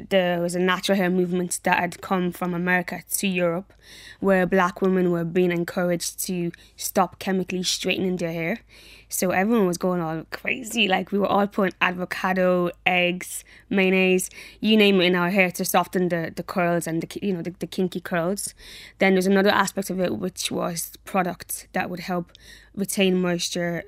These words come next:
you know, reduce frizz, and just help, like, you know, keep your hair in place. And it was satin and silk at the time. Um, so there's actually a girl in America who was selling bonnets, and I was like, "I want one of those."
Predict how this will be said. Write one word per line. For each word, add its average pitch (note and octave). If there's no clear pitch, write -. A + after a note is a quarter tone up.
you F#3
know, E3+
reduce F3+
frizz, F3
and F3+
just G3
help, F#3+
like, F3
you G3
know, G3
keep -
your E3+
hair F3
in E3+
place. F3
And E3+
it D#3+
was F3+
satin F3+
and -
silk F3
at -
the G3+
time. F3+
Um, F3
so E3+
there's F3+
actually F#3
a E3
girl F#3
in E3+
America E3+
who F3
was E3+
selling F3
bonnets, F3
and -
I F3
was F3
like, F3
"I C#4
want A3
one F#3
of F3+
those." E3